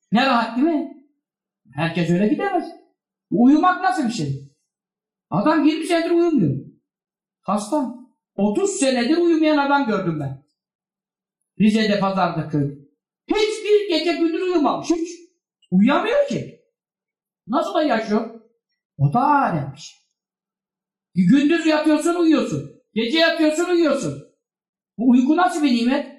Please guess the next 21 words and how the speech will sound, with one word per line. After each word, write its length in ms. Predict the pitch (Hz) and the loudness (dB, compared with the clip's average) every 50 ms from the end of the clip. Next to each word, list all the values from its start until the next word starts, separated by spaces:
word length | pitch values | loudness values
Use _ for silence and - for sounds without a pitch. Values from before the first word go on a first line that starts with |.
| _ _ _ | _ _ _
E, 100 | 165 170 | -6 -2
uyumayanı 520 | 208 208 240 269 294 311 311 302 311 311 311 | 0 2 4 4 4 2 2 2 4 4 2
gör 240 | 330 330 320 320 | 2 0 0 0
bakalım 300 | 302 269 262 254 233 226 - | -2 -2 -4 -6 -8 -8 -8
şimdi. 240 | 262 294 339 - - - _ _ _ _ - | -8 -8 -8 -10 -12 -16 _ _ _ _ -4
Onu 260 | 180 208 254 277 269 | -2 0 0 2 0
kim 140 | 311 311 302 | 2 2 4
uyutmuyor? 580 | 285 269 277 - 254 277 339 415 - - - - - _ _ _ _ _ _ _ _ _ _ _ _ _ _ _ _ _ _ _ | 2 2 2 2 2 2 2 2 -2 -6 -10 -14 -20 _ _ _ _ _ _ _ _ _ _ _ _ _ _ _ _ _ _ _
Seni 280 | - 214 233 277 285 | -2 2 2 4 2
kim 220 | 285 349 330 302 294 | 2 2 4 6 6
uyutuyor? 520 | 285 269 277 240 254 277 311 330 - - - - - - - _ _ _ _ _ _ _ _ _ _ _ _ _ _ _ _ _ _ _ _ _ _ 165 | 6 6 4 4 4 4 2 2 0 -2 -4 -8 -14 -18 -20 _ _ _ _ _ _ _ _ _ _ _ _ _ _ _ _ _ _ _ _ _ _ -10
"Ebtigâukum 640 | 180 175 - 240 240 269 311 311 302 285 277 285 277 | -8 -6 -4 -4 -2 0 0 0 0 0 0 -2 -2
min 160 | 277 269 233 | -2 -2 -2
fadli." 580 | 302 311 311 294 262 254 214 180 147 135 - - - _ _ _ _ _ | 0 -2 -2 -2 -4 -6 -6 -6 -6 -8 -10 -16 -20 _ _ _ _ _
Sonra 260 | - 254 277 285 311 - | -4 -2 0 2 0 2
gündüz 400 | - 302 294 294 330 339 294 262 | 2 2 2 4 2 0 0 0
rızkınızı 460 | 277 262 - 277 285 285 277 294 311 302 | 0 -2 -2 0 0 0 2 2 2 2
arıyorsunuz. 800 | 294 285 269 247 240 233 208 208 170 151 - - - - _ _ _ _ | 2 2 0 -2 -2 -2 -2 -2 -2 -4 -4 -8 -16 -20 _ _ _ _
İşe 240 | 226 214 - 302 302 | 0 0 2 2 0
güce 220 | 285 285 302 311 302 | 0 0 0 2 2
gidiyorsunuz. 800 | 311 302 311 302 285 285 277 269 247 233 196 - - - - | 2 2 2 2 2 2 0 0 0 0 0 -2 -4 -10 -18